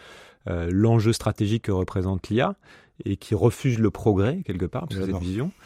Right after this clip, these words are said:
Speaker 1: Et de fait, l'Europe a pris un retard considérable sur la Chine et sur les États-Unis, qui sont aussi embarqués, euh,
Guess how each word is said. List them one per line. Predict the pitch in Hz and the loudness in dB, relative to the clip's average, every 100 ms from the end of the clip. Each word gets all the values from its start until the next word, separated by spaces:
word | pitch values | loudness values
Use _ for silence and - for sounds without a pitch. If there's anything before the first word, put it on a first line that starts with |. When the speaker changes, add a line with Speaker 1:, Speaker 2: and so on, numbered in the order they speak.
| - - - - - | -20 -20 -20 -20 -4
Speaker 1:
Et | 110 110 | 4 6
de | 104 113 | 6 4
fait, | 180 | 6
l'Europe | 175 123 143 | 6 6 4
a | |
pris | 110 123 | 2 2
un | |
retard | 104 107 104 | 2 2 -2
considérable | 113 - 110 110 123 | -4 -4 -2 -2 -2
sur | - | -4
la | 98 | -4
Chine | 101 123 | -4 -2
et | 117 | 0
sur | 113 113 | 0 0
les | 101 | 0
États-Unis, | 92 98 95 117 202 | 0 -2 -2 -2 -2
qui | - - | -4 -10
sont | - | -8
aussi | 95 - 101 | -6 -4 -2
embarqués, | 95 92 - 110 | -2 -2 0 2
euh, | 95 87 90 92 | 2 0 -2 -4